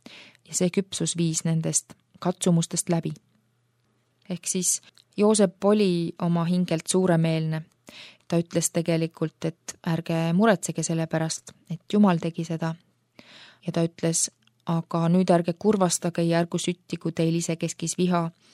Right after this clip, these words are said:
et müüsite mind siia. Sellepärast Jumal läkitas mind teie eele, kindlustama teile järeltulijaid maa peal ja hoidma teid elus, pääsemiseks paljudele.“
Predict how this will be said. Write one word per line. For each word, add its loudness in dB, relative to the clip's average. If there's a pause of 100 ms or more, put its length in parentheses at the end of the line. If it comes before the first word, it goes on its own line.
(220)
et -4
müüsite 4
mind 2
siia. 0 (400)
Sellepärast 4
Jumal 6
läkitas -2
mind 2
teie 2 (140)
eele, 0 (140)
kindlustama 2
teile 0 (100)
järeltulijaid 2
maa 2
peal -2
ja -4
hoidma 0
teid -4
elus, -2 (420)
pääsemiseks 0
paljudele.“ -4